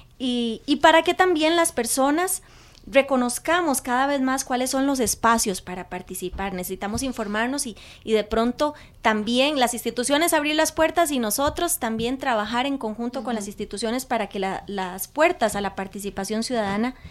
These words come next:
Speaker 1: se abran más, porque así están definidas por
Speaker 2: Ujú.
Speaker 1: ley, ¿verdad? Y entonces decíamos, Mariela, que, que nos interesaba hablar hoy porque votar es el primer paso. Este
Speaker 2: Ujú.
Speaker 1: siete de, de febrero vamos a votar, es el primer paso, pero luego,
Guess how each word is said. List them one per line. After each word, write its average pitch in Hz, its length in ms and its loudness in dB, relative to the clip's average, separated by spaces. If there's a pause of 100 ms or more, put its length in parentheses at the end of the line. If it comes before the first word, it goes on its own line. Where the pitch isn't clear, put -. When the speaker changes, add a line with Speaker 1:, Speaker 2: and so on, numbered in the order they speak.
(280)
Speaker 1:
se 214 200 0
abran 254 380 6
más, 247 260 4
porque 269 500 -2
así 214 220 0
están 277 240 0
definidas 208 480 -6
por 202 180 -8
Speaker 2:
Ujú. 240 40 -8
Speaker 1:
ley, 330 200 0
¿verdad? 240 320 -10 (800)
Y 294 120 -2
entonces 370 640 0
decíamos, 311 580 0
Mariela, 302 400 -2
que, 277 240 -8
que 254 120 -6
nos 240 140 -6
interesaba 247 540 -2
hablar 294 320 0
hoy 311 200 -2 (160)
porque 262 320 4
votar 240 440 8
es 370 100 4
el 330 120 4
primer 254 440 0
paso. 175 400 2 (120)
Este 233 220 0
Speaker 2:
Ujú. 302 80 0
Speaker 1:
siete 285 300 0
de, 269 300 2 (420)
de 233 180 6
febrero 240 460 6
vamos 233 460 2
a 233 100 2
votar, 220 480 -2 (120)
es 220 140 -4
el 240 120 -6
primer 240 340 -2
paso, 339 400 2
pero 233 200 0
luego, 269 420 2